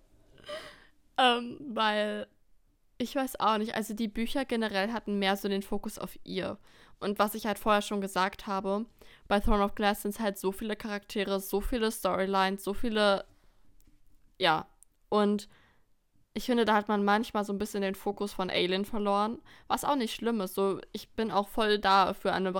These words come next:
Reihe, wo es ganz viele Hauptcharaktere gibt, was ja bei Throne of Glass der Fall ist.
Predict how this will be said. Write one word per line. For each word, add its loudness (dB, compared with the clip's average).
Reihe, 4
wo -2
es -6
ganz -4
viele -2
Hauptcharaktere -6
gibt, -6
was -6
ja -2
bei -2
Throne -4
of -8
Glass -6
der -10
Fall -6
ist. -2